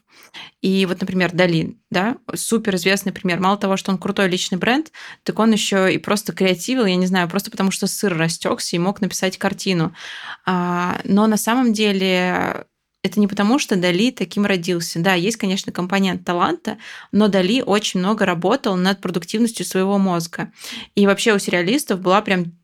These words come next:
м, не знаю, мне кажется, методичка пошаговая, как себя раскачать. И мы, когда делали исследования внутри нашей академии, а, мы подумали, почему бы не попробовать интуитивную ходьбу,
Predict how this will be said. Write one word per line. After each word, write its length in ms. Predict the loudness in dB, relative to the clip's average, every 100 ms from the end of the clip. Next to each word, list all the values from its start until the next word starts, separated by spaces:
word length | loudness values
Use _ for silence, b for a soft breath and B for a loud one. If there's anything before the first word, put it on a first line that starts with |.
| _
м, 260 | -4 0 2
не 60 |
знаю, 180 | 2 2
мне 120 | 0
кажется, 260 | 0 0 2
методичка 640 | 2 4 0 -2 -4 -8 -4
пошаговая, 640 | -2 2 0 0 0 0
как 240 | 0 0
себя 580 | -2 -2 2 2 2 0 -2
раскачать. 600 | -2 -4 -2 -2 -4 -6 _ _ _ _ _ _ _ _ _ -4
И 400 | -2 2 2 0 -2 B B B
мы, 100 | 0
когда 480 | 2 2 4 6 4
делали 380 | 4 4 4 2
исследования 520 | 0 0 2 2 2
внутри 420 | 0 -4 0 0
нашей 260 | 2 0 -2
академии, 640 | -4 -4 0 0 0 0 B B B B
а, 180 | 0 2
мы 100 | 4
подумали, 300 | 2 2 2
почему 300 | 0 0 2
бы 100 | 4
не 80 | 4
попробовать 420 | 2 2 2 0
интуитивную 460 | 0 0 0 0 0
ходьбу, 480 | -2 -2 -2 -2